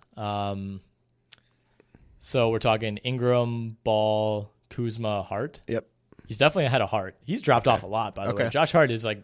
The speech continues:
Speaker 1: i-, in terms of, he, he was considered, like, the second best out of those guys for, like,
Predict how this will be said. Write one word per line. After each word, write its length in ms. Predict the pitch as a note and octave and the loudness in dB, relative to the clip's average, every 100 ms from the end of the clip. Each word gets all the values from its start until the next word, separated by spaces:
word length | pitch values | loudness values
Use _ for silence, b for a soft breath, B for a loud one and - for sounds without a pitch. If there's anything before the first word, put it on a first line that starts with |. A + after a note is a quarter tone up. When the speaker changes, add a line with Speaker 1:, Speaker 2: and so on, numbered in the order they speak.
| _ _ _ - | _ _ _ -8
Speaker 1:
i-, 60 | |
in 200 | B2 A#2 | -8 -6
terms 220 | B2+ B2+ | -4 -4
of, 80 | A#2+ | -4
he, 220 | B2 C#3 - - _ - | -2 -2 -4 -8 _ -8
he 200 | C#3+ G#3 | -2 -2
was 180 | G3+ | -2
considered, 380 | - E3 D#3 D3+ | -2 0 2 4
like, 120 | B2 | 2
the 60 | - | -2
second 320 | - C3 A#2 | -4 -2 0
best 200 | G#2 A#2 | 0 0
out 80 | A2 | -2
of 40 | G#2 | -4
those 180 | G#2 | -4
guys 260 | - G#2 G2+ | -2 -2 -2
for, 140 | - - | -8 -8
like, 200 | G#2+ | -8